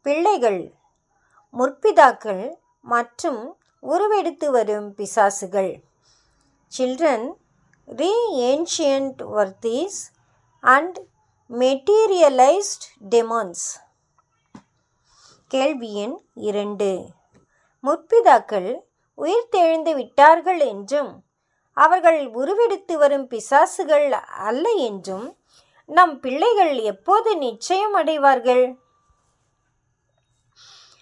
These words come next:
இக்கேள்விக்கான பதில்.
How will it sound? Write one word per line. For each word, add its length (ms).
இக்கேள்விக்கான 1040
பதில். 580